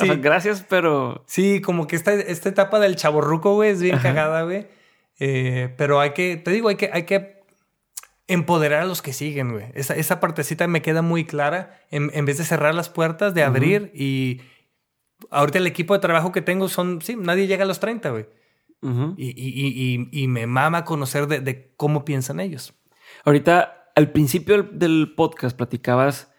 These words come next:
Speaker 1: que cuando estabas chavo y
Speaker 2: Ujú.
Speaker 1: veías a los de cuarenta, cincuenta años, todos agüitados o,
Speaker 2: Ujú.
Speaker 1: o que no se dedicaban a lo que les gustaba.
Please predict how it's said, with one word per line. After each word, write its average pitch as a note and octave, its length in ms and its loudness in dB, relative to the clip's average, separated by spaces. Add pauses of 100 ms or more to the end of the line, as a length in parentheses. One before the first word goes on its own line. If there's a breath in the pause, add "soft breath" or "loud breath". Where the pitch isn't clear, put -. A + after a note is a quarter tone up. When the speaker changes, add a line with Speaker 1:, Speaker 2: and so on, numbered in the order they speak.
(360)
Speaker 1:
que C3 100 -10
cuando A#2+ 260 -2
estabas D3 360 -2
chavo D#3+ 580 4
y C3 80 0
Speaker 2:
Ujú. B2 80 2
Speaker 1:
veías A#2+ 340 2
a C3+ 40 0
los C3+ 180 2
de B2 80 0
cuarenta, B2+ 1040 2
cincuenta B2 560 0
años, C3 500 0 (600 soft breath)
todos A#2 220 -2
agüitados D3+ 920 4
o, B2 260 2
Speaker 2:
Ujú. - 80 -2
Speaker 1:
o B2 160 0
que A2 500 -8
no B2 160 -4
se C#3 140 -2
dedicaban C3+ 260 2
a - 20 2
lo B2+ 60 0
que B2 60 -4
les A2+ 80 0
gustaba. B2+ 600 2